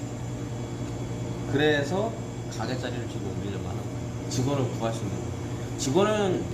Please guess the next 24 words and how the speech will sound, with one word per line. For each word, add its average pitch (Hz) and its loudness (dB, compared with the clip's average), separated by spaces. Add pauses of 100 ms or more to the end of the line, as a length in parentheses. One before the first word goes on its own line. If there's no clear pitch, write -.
(140)
사실 185 2
노동력은, 190 4
어, - -2
시내권이 175 4 (420)
시외보다 123 4 (220)
구하기가 120 -2
쉬워요. 170 0 (960)
시외 170 6
같은 151 2
경우는 147 0
사실 160 0
애기들 135 2
좀 113 0
어느 117 2
정도 120 2 (140)
키우고 123 2
연세 143 4
좀 127 4
있으신 151 0
분들이 127 0
편안하게 269 0
장사하기에는 110 0
시외가 - 0
맞아요. - 0